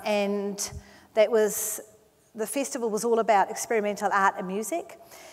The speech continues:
and the theme for the two thousand and eight festival was about political and social boundaries in society. And what they developed was these, um, these, these masks, these kind of, um, alter egos for the community itself.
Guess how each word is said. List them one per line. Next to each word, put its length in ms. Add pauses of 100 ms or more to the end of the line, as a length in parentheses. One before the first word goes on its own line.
(120)
and 140
the 60
theme 400
for 100
the 100
two 220
thousand 360
and 120
eight 220
festival 420
was 160
about 320
political 400
and 120
social 360
boundaries 720 (520)
in 140
society. 720 (720)
And 80
what 160
they 140
developed 420
was 220
these, 400
um, 520 (440)
these, 300 (180)
these 200
masks, 680
these 300
kind 300
of, 260
um, 480 (880)
alter 300
egos 540
for 100
the 100
community 500
itself. 680